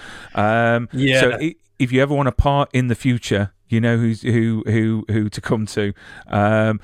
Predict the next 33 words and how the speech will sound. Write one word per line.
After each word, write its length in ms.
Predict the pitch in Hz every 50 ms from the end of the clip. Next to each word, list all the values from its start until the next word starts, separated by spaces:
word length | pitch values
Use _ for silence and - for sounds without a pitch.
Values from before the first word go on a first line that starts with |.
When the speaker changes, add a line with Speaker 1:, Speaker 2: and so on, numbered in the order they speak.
| - - - -
Speaker 1:
because 240 | - 147 135 - 160
I 80 | 160 139
think 240 | 131 - 170 147 -
that 100 | 131 127
we 80 | 127 123
need 180 | 127 127 127 123
to 80 | - 117
keep 360 | - - - 143 139 139 - -
these 360 | 113 110 104 104 104 98 -
as, 220 | 110 101 - -
as 360 | - 104 104 104 104 101 - -
mementos. 640 | 107 101 104 107 104 104 101 - 104 101 101 98 - - -
But 220 | - - 135 - -
for 100 | - -
yourself, 460 | 127 120 117 - 170 175 156 113 - - -
it's 400 | - - - - - - - - - -
y-, 120 | 120 - - - - -
a 60 | -
reminder 420 | 117 120 120 123 127 139 139 123 123
of 100 | 110 107
your 120 | 113 110
journey 520 | 107 - - 139 139 123 104 - - - _ _ _ - - - - - - - _ -
and 360 | 101 101 104 107 107 110 107
something 440 | - - - 135 127 113 - 120 113
that 140 | 117 120 120
you 100 | - 117
can 260 | - - 131 123 123
hand 320 | 110 - 139 135 139 135 120
down 280 | 143 147 160 170 165
to 140 | 147 - -
your 60 | 147
little 240 | 147 185 202 - 123
one 220 | 104 101 101 95